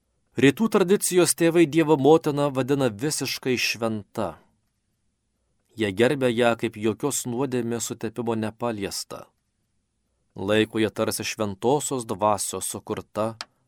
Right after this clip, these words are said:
nauja būtybe. Dievo malone Marija liko nepaliesta jokios asmeninės nuodėmės per visą savo gyvenimą. Prisiminkime,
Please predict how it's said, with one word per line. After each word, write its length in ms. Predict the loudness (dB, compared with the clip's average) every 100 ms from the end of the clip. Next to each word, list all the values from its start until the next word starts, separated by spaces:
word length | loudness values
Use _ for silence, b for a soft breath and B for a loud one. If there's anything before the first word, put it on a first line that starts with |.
| -12
nauja 480 | -4 -2 -2 -4
būtybe. 600 | -4 -6 -8 -8 -6 -6 -8 _ _ _ _ _ _ _ _ _ _ _ _ _ -14
Dievo 400 | -2 2 4 6
malone 460 | 6 6 6 6 4
Marija 360 | 4 4 4
liko 300 | 4 2 2
nepaliesta 840 | 2 0 0 -2 0 0 0 -2
jokios 640 | 0 0 0 2 2 2 -4 -4
asmeninės 800 | -4 -2 -4 -4 -2 -2 -4 -4
nuodėmės 480 | -4 -2 0 0 -2
per 220 | -4 -6
visą 400 | -4 -4 -4 -4 -6
savo 380 | -4 -4 -4 -2
gyvenimą. 720 | -4 -2 -2 -4 -10 -14 -20 _ _ _ _ _ _ _ _ _ _ _ _ _ _ _ _
Prisiminkime, 800 | -6 -4 -2 -2 -2 -6 -10 -14